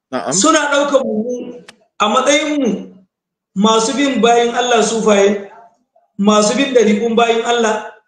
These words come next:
Speaker 1: Na'am.
Speaker 2: muna bin su ne a matsayin kamar muna bauta musu.
Speaker 1: Na'am.
Speaker 2: Ko muna girmama su ne, irin girmamawar da ya kamata mu yi wa Allah. Ko muna neman taimako ne a wajensu,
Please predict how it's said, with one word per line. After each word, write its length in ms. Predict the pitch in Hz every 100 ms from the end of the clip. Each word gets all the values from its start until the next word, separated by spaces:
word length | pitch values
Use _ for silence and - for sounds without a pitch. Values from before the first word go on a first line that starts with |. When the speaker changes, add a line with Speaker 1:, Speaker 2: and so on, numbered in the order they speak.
| _ _ _
Speaker 1:
Na'am. 220 | 190 262 294
Speaker 2:
muna 220 | 277 254 233
bin 160 | 269
su 200 | 240 226
ne 160 | 226 240 233
a 60 |
matsayin 420 | 208 214 233 233 233
kamar 280 | 214 208 214
muna 260 | 226 214
bauta 380 | 196 202 196 190
musu. 240 | 190 - - - - _ _ _ -
Speaker 1:
Na'am. 180 | 247 196
Speaker 2:
Ko 240 | 262 277
muna 220 | 302 285 220
girmama 420 | 269 262 240 254
su 120 | 262 262
ne, 240 | 254 - - _ _ _
irin 240 | 269 262 226
girmamawar 580 | 262 254 240 247 247 208
da 40 | 240
ya 80 | 240
kamata 340 | 220 226 226
mu 100 | 208
yi 60 | 214
wa 120 | 214 208
Allah. 560 | 202 180 - - - _ _ _ _
Ko 140 | 254 277 285
muna 220 | 294 262
neman 300 | 262 269 277
taimako 480 | 262 254 226 226 262
ne 80 | 254
a 160 | 226
wajensu, 640 | 233 240 285 285 269 285